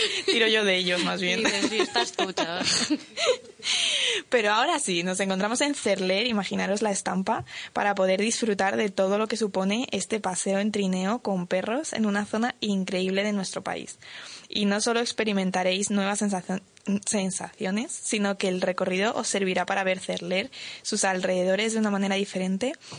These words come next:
Speaker 1: Conoceréis miles de secretos que hay detrás de los perros nórdicos, su, sus costumbres,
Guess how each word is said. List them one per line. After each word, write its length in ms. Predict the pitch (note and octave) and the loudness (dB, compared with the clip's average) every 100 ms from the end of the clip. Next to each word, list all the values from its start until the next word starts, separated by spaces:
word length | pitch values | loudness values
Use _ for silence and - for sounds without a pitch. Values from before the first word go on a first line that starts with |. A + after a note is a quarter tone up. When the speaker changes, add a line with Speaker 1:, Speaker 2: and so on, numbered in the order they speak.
| - | -6
Speaker 1:
Conoceréis 580 | G#3 G3 G3 F#3+ G3+ A3 | 0 0 2 0 2 2
miles 420 | G#3 A3 A#3 G#3+ | 2 2 2 0
de 80 | G3 | -2
secretos 440 | F#3+ G3 G3 F#3+ | -2 -4 -4 -4
que 80 | - | -2
hay 80 | G3 | -2
detrás 300 | G3+ F#3+ F#3+ | 0 -2 -2
de 60 | G3 | -2
los 180 | F#3+ | -2
perros 280 | - F#3 F#3 | -4 -4 -4
nórdicos, 520 | F#3 F#3 G#3+ A#3+ A#3+ | -4 -4 -4 -2 -2
su, 260 | - G#3+ - - | -4 -6 -8 -6
sus 240 | - G#3 | -6 -4
costumbres, 840 | - F#3 - F#3+ - A3+ A#3+ D4 | -2 -4 -2 -2 -2 -2 -2 -2